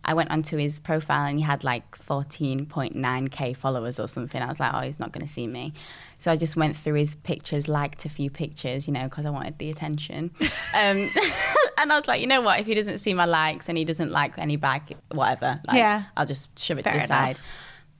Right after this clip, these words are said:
Speaker 1: Five minutes later, there he is liking my stuff on my profile.
Speaker 2: Whoop,
Speaker 1: Whoop, I was
Speaker 2: whoop.
Speaker 1: like, "Yes, yes, yes."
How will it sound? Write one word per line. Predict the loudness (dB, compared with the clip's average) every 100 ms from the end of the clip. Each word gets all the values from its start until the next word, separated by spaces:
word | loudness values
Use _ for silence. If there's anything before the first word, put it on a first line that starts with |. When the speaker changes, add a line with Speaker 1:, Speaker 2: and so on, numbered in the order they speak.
| -20 0
Speaker 1:
Five | 4 4 2 0
minutes | 0 0 -2 -2
later, | 0 0 0 0 2 2
there | 2 2 2
he | 0
is | -2 0
liking | -2 -2 -4 -2 0
my | 2 0
stuff | -2 -6 -6 -4
on | -2
my | -2 0 -2
profile. | -2 -4 -4 0 0 2 4 2 2
Speaker 2:
Whoop, |
Speaker 1:
Whoop, | 0
I | 0 4 8 12 12 12 12 12
was |
Speaker 2:
whoop. | 10 8
Speaker 1:
like, | 6
"Yes, | 4 2 0 -4 2
yes, | 2 2 2
yes." | 4 4